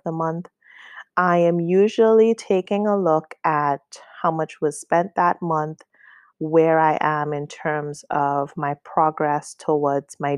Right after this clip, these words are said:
debt payoff, which I talk about on this podcast,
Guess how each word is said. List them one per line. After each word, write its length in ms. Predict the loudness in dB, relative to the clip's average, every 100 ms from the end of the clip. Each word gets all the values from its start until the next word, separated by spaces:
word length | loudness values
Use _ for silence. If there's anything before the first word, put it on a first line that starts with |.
| -2
debt 240 | 0 0 -4
payoff, 560 | -4 -2 0 -2 -2 -4
which 180 | -6 -4
I 80 | -6
talk 260 | -4 -6
about 300 | -4 -4 -4
on 220 | -4 -6 -8
this 160 | -12
podcast, 840 | -6 -6 -6 -6 -2 -4 -6 -20